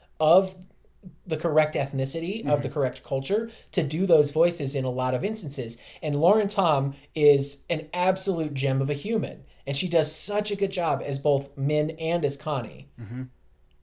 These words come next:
Speaker 1: Uh, unfortunately, and I didn't know it until today,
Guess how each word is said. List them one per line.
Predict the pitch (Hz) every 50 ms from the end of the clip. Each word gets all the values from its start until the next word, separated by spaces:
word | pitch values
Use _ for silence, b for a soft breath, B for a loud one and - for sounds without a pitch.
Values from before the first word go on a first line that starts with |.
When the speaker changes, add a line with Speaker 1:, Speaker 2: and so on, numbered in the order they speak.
| _ _ _ _ _ - _
Speaker 1:
Uh, | 151 151 147 143 -
unfortunately, | 156 170 196 190 - - 254 254 233 233 - 302 - - - 143 135 135 - -
and | - 139
I | 139 131
didn't | 131 131 135 135
know | 139 139 139 156
it | 165
until | 160 135 - 160 -
today, | - 170 170 214 233 180 147 - -